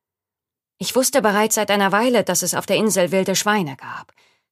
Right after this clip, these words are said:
Ich hatte ihr Quieken und ihr Trampeln durchs Gebüsch gehört. Und oftmals fand ich einen plattgetretenen Rhododendron oder ein paar ausgebuddelte Setzlinge.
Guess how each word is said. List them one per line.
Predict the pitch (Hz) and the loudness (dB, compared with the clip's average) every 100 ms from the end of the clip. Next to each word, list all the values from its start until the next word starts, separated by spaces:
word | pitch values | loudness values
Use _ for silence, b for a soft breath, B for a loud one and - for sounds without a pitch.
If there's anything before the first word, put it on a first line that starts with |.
| _ | _
Ich | - 285 | -4 -2
hatte | 302 | -2
ihr | 294 226 | 0 0
Quieken | - 247 240 - 247 | 0 -2 -2 -2 -4
und | - 226 - | -2 -6 -4
ihr | 240 | -6
Trampeln | - 240 240 220 | 0 0 2 0
durchs | 196 196 - | 0 -2 -2
Gebüsch | 214 190 - | -4 -4 -6
gehört. | - 123 - 95 - _ _ _ _ | -8 -16 -20 -20 -20 _ _ _ _
Und | - - | -6 -2
oftmals | 214 - 196 180 180 | -2 0 0 0 0
fand | 196 190 | -2 -2
ich | 185 | -2
einen | 175 180 | -2 0
plattgetretenen | 180 226 - 185 - 220 220 185 175 | 0 0 0 -4 -2 -4 0 -2 -2
Rhododendron | 180 185 202 233 226 156 143 139 b b | -2 -2 0 0 0 -4 -10 -14 b b
oder | 240 247 | 0 2
ein | 226 | 2
paar | 226 - | 0 0
ausgebuddelte | 233 - 180 233 233 214 | 0 0 0 2 0 -2
Setzlinge. | 180 196 - 139 120 - | -6 -6 -8 -10 -14 -20